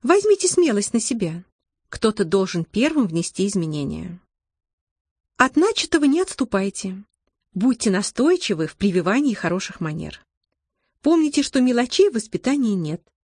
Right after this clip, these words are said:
Все очень важно. Делайте все благоразумно и деликатно. Съеденная по всем правилам порция каши,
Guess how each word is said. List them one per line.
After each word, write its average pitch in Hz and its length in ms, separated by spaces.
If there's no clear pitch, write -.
Все - 360
очень 277 360
важно. 175 600
Делайте 196 520
все 175 380
благоразумно 190 720
и 196 140
деликатно. 185 800
Съеденная 320 580
по 269 140
всем 311 260
правилам 269 480
порция 269 420
каши, 285 580